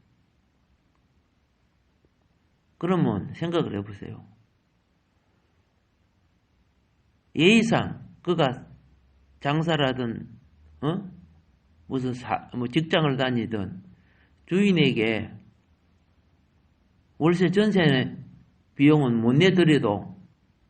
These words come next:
감사를 나타내줘야 되거든요. 맞죠? 그런데 그 가가지고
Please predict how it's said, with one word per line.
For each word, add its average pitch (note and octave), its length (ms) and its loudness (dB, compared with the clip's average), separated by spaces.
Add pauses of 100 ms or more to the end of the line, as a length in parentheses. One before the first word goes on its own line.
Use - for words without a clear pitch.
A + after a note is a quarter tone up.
(680)
감사를 D#3+ 800 -2
나타내줘야 A2+ 680 -6
되거든요. F#2 500 -10 (640)
맞죠? - 420 -8 (1300)
그런데 D3+ 460 -2 (760)
그 F3 340 2
가가지고 E3 840 0